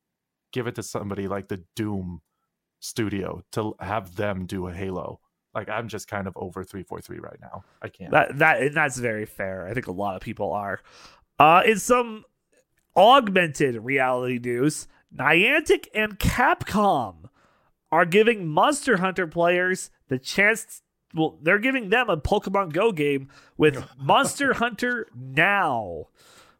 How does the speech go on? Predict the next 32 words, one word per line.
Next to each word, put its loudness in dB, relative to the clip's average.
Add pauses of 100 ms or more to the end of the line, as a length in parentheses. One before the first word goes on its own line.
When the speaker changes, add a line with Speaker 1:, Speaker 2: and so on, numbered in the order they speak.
Speaker 2:
which 2
Speaker 1:
What? -12
Speaker 2:
begins -2
its -4
beta 0
tests -8
on -10
April -10
twenty-fifth. -4 (480)
So -4
now 2
you 2
can -6
hunt -4
monsters -6
in -14
the -2
real -10
world. -12 (400)
Speaker 1:
Uh, 0 (680)
<laughs> - (1000)
so -4
it's -6
Pokemon -4
Go, -2
just -8 (280)
Monster -6
Hunter -6
Now. -10
Speaker 2:
Exactly. 0
Speaker 1:
That's -4
wonderful. -6